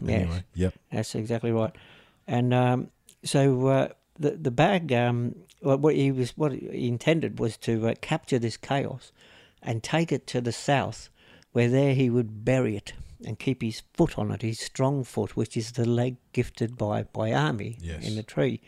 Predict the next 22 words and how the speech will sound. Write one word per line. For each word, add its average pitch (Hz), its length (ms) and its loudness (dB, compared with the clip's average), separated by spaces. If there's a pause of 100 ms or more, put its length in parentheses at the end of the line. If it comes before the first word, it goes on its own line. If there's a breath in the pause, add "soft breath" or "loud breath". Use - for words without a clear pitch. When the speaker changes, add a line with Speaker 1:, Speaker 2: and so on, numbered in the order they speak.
(560 soft breath)
Speaker 1:
his - 160 -6
stick. - 300 -2 (420 soft breath)
<coughs> 220 280 6 (600 loud breath)
And, 127 320 2
um, 123 360 2 (800)
so 139 260 4
once 160 240 6
again, 151 160 4
this 170 160 2
is 139 120 -2
a 139 60 2
story 131 400 4
told 139 380 2
there 101 360 2
at 113 200 -4
Yango 113 580 0 (100)
of, 107 280 -6
um, 107 500 -4
of, 104 340 -10
uh, 107 340 -4
the 110 80 -8
f-, - 160 -16